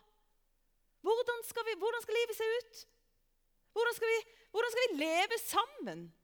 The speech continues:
Jeg tipper jo at det var der som i alle andre disippel- og venneflokker,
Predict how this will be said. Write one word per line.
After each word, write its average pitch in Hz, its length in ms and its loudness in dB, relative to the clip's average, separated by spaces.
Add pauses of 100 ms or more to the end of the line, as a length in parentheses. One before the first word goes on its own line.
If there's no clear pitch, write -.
(180)
Jeg - 120 -12
tipper 415 260 0
jo 480 60 2
at 453 80 -4
det 320 80 2
var 330 120 4
der 339 240 2
som 320 140 -6
i 277 80 4
alle 240 160 4
andre 285 240 -2
disippel- 359 480 -4
og 247 80 0
venneflokker, 240 640 -2